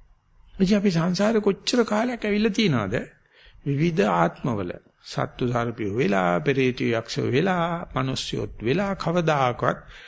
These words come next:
මේ වර්තමානයේ ලැබිච්ච චිත්තක්ෂණය. එහෙම නැත්නම් මේ සුඛී අත්තානම් පරිහරණය ලැබිච්ච මේ ඕලාරික අත්පටිලාභය සියල්ලම කියලා හිතාගෙන මුළු හදින්ම ඒකත් එක්ක ඉඳලා ඒ චිත්තක්ෂණයේ අත්දකින්නේ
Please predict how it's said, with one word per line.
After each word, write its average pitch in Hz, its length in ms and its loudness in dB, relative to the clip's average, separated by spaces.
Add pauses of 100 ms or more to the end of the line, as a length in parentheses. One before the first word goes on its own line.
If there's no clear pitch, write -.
(240)
මේ 139 180 -2
වර්තමානයේ 156 840 2
ලැබිච්ච 139 420 -2
චිත්තක්ෂණය. - 760 -4 (140)
එහෙම 139 220 -6
නැත්නම් 113 320 -4
මේ 107 240 -6
සුඛී 151 460 0
අත්තානම් 135 580 0
පරිහරණය 120 520 2
ලැබිච්ච 120 520 -2
මේ 165 200 2
ඕලාරික 139 560 2
අත්පටිලාභය 135 1040 0 (480)
සියල්ලම 175 720 6
කියලා 113 300 -4
හිතාගෙන 90 460 -8 (480)
මුළු 175 320 8
හදින්ම 170 560 6 (1000)
ඒකත් 160 360 2
එක්ක 151 200 -2
ඉඳලා 127 440 2 (460)
ඒ 147 200 4
චිත්තක්ෂණයේ 156 800 0
අත්දකින්නේ 147 760 0